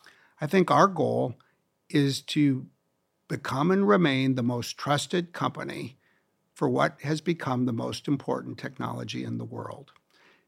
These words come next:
The key is to innovate so that we're always at the frontier of technology, but to do it in a way that sustains people's trust. First and foremost, the trust of our customers, so they know they are using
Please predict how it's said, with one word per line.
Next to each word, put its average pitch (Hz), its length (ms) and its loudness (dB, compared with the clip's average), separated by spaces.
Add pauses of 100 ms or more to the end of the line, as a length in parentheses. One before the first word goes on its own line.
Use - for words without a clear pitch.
(220)
The 147 100 2
key 202 640 2 (180)
is 131 220 0
to 127 160 -6
innovate 196 640 6 (420)
so - 180 -2
that 131 140 0
we're 127 180 -2
always 175 560 6
at 143 160 0
the 135 100 -4
frontier 143 560 0
of 127 160 -2
technology, 185 800 -4 (600)
but 131 160 -6
to 127 80 -4
do 143 220 4
it 160 80 2
in 170 120 6
a 165 80 6
way 131 260 0
that 123 180 -8
sustains 127 800 -6
people's 123 540 -10
trust. - 580 -8 (420)
First 202 320 4
and 202 160 2
foremost, 139 480 4
the 131 60 -6
trust - 380 -2
of 120 120 -6
our 107 140 -10
customers, - 920 -6 (400)
so - 180 -2
they 147 460 6
know 123 320 2
they 131 220 -4
are 120 100 -4
using 123 680 -4